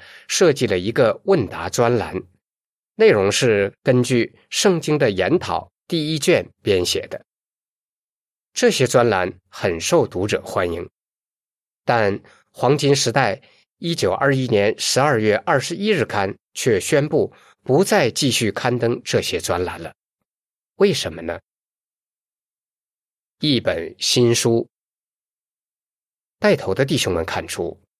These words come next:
新的圣经学生需要按照主题逐步了解圣经的基本真理，于是在一九二一年十一月出版了《上帝的竖琴》。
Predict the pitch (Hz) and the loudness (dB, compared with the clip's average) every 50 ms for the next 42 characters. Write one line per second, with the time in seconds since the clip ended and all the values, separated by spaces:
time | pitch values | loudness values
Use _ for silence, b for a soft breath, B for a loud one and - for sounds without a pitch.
0 | _ _ _ _ _ _ _ _ - - - 233 208 220 175 - 190 175 143 127 | _ _ _ _ _ _ _ _ -6 -2 0 2 2 2 2 4 4 2 4 4
1 | 117 113 - 104 92 90 - 104 92 87 - b b b b b b - - 147 | 2 0 0 0 -2 0 0 0 0 -2 -4 b b b b b b -4 0 0
2 | 143 131 - 165 156 143 135 139 131 135 - - 98 85 82 85 - - 101 104 | 2 2 0 0 0 0 0 0 0 -2 -2 -2 -4 -4 -4 -6 -6 -4 -2 0
3 | 123 165 - _ b b b b b b - 165 214 214 - 240 196 107 95 92 | 0 0 -2 _ b b b b b b 2 2 2 4 4 4 4 4 4 2
4 | 104 127 - 98 85 85 - - - 120 104 - - 101 95 92 85 - - - | 0 0 0 -2 -4 -4 -2 0 0 0 0 0 -2 -4 -4 -4 -4 -4 -2 -2
5 | 202 214 - - 131 - - 190 185 185 190 156 - - - _ _ _ _ _ | -2 -2 -2 -4 -8 -6 -4 -2 0 0 -2 -4 -6 -14 -20 _ _ _ _ _
6 | _ _ _ _ _ _ _ _ _ _ _ _ - 107 110 135 143 - - 165 | _ _ _ _ _ _ _ _ _ _ _ _ -4 -2 0 0 0 2 2 2
7 | 131 101 - - - - 107 92 90 95 - - 170 180 - - 98 87 85 - | 2 0 0 -4 -4 -2 -2 -2 -2 -4 -4 -6 -8 -6 -4 -2 -2 -2 -2 -2
8 | - 147 143 120 120 127 139 143 123 101 90 85 85 90 - - - - 143 143 | -2 0 0 2 0 0 -2 -2 -2 0 0 0 0 -2 -2 -2 0 0 0 0
9 | 147 147 151 156 139 92 87 - b b b b b _ - - - 160 196 - | -2 -2 -2 0 0 0 -2 -4 b b b b b _ -8 -2 0 0 2 0
10 | 104 80 82 85 85 87 - _ - - - 196 185 151 120 - - 101 - 90 | 0 -4 -4 -4 -6 -6 -6 _ -8 -4 -2 0 0 0 -2 -4 -6 -4 -4 -2
11 | - - - 165 101 85 - - - 82 85 | -2 0 0 0 0 0 -4 -6 -4 -4 -6